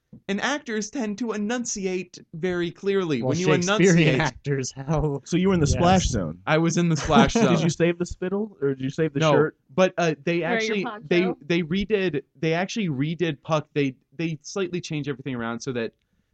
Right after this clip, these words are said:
Speaker 1: the characters were, like, business people instead of royalty.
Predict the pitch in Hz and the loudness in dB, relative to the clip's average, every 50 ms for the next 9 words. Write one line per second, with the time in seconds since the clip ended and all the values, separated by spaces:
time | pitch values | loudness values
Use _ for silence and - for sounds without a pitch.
0 | _ - 175 160 - 170 175 165 160 - - 151 139 135 139 139 127 120 117 110 | _ -6 -6 -4 -2 -2 -2 -2 -2 -2 -2 -2 -2 0 -2 -2 -2 -2 -2 -4
1 | - - 143 135 131 131 139 131 131 - - 139 127 - - 120 117 117 113 113 | -4 -2 -2 -2 -2 -2 -4 -6 -6 -6 -8 -8 -6 -6 -6 -6 -4 -4 -6 -8
2 | - - 117 113 113 110 107 - - 120 117 113 113 110 110 - 135 123 117 110 | -8 -6 -6 -4 -4 -6 -6 -6 -4 -4 -2 -2 -2 -4 -4 -4 -4 -2 -2 -2
3 | 104 | -4